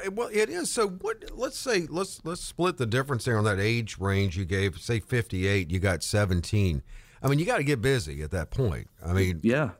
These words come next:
Speaker 1: you, you just
Speaker 2: Yeah,
Speaker 1: gotta get
Speaker 2: you need
Speaker 1: really
Speaker 2: to, you,
Speaker 1: busy.
Speaker 2: you need to, as we talked about in our earlier segments, knock out debt as quick as possible. You need to save as much as possible. I mean, n-, none of us, tomorrow's not promised for any of us, and we don't, we don't know, you know, what, what's gonna happen with our job or what our health's gonna be like. It's,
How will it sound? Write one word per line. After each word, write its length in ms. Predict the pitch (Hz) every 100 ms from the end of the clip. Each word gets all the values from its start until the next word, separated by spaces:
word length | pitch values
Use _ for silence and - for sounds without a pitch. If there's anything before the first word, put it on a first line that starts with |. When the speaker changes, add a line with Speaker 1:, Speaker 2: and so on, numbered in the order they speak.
| _
Speaker 1:
you, 140 | 90 82
you 160 | 95 104
just 200 | 95 110
Speaker 2:
Yeah, 140 | 113
Speaker 1:
gotta 100 | 113
get 140 | 90 113
Speaker 2:
you 60 |
need 100 | 117 113
Speaker 1:
really 220 | 107 -
Speaker 2:
to, 80 | 113
you, 80 |
Speaker 1:
busy. 220 | 110 - - - _
Speaker 2:
you 100 | 110
need 180 | 113 110
to, 60 | 110
as 220 | 113 113
we 100 | 117
talked 300 | 123 117 113
about 220 | 113 110
in 60 | 110
our 100 | 110
earlier 240 | 113 120 113
segments, 420 | 123 123 117 107
knock 260 | 107 110
out 220 | 110 104 104
debt 220 | 113 117
as 100 | -
quick 260 | 120 120
as 100 | 113
possible. 560 | - 113 123 123 127 131
You 140 | 104
need 240 | 98 101 101
to 80 | 98
save 340 | 110 110 107
as 100 | 110
much 260 | 117 - -
as 60 |
possible. 460 | 113 113 123 - 123
I 60 | 101
mean, 260 | 98 95 - - - - - - - _ 101
n-, 380 | 101 110 110 -
none 220 | 113 120
of 80 | 117
us, 140 | 117 104
tomorrow's 380 | 110 107 117 113
not 180 | 113 98
promised 320 | 113 113 -
for 100 | 113
any 180 | 123 123
of 120 | 92
us, 140 | 87
and 100 | 95
we 80 | 98
don't, 200 | 98 98
we 100 | 98
don't 160 | 98 101
know, 260 | 104 98 101 -
you 120 | 98 98
know, 200 | 98 104 _ -
what, 340 | 104 104 107 110
what's 160 | 107
gonna 160 | - 107
happen 220 | 104 107
with 100 | 104
our 100 | 101
job 400 | 101 104 135 139
or 140 | 98 90
what 160 | 98
our 100 | 95
health's 260 | 101 113 -
gonna 180 | 110 107
be 120 | 107
like. 300 | 113 143 101
It's, 220 | 101